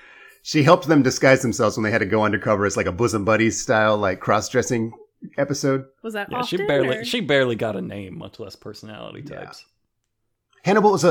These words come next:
Speaker 1: a master of disguise. That was his, uh, his other ability. So if he needed, like, a Godzilla character,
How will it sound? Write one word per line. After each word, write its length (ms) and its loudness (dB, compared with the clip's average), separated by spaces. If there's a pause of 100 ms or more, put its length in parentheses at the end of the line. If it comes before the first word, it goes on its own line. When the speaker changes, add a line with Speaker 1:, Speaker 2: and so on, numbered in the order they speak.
Speaker 1:
a 100 2
master 380 2
of 40 -4
disguise. 440 0
That 160 0
was 160 -8
his, 180 -6
uh, 260 -6
his 140 -8
other 220 -6
ability. 340 -14
So 180 -6
if 140 -8
he 80 0
needed, 200 0
like, 140 0
a 60 -6
Godzilla 480 -2
character, 480 -6